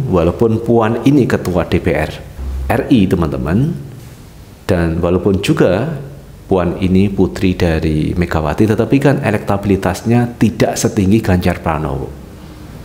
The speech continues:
Maka Adi menilai yang punya potensi diusung oleh P D I P adalah Ganjar Pranowo. Ini harus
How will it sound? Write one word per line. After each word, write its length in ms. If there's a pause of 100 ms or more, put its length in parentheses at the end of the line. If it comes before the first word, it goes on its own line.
(160)
Maka 480
Adi 240
menilai 560 (560)
yang 560 (380)
punya 320
potensi 640
diusung 560
oleh 240
P 80
D 80
I 160
P 160
adalah 400
Ganjar 400
Pranowo. 400 (400)
Ini 320
harus 480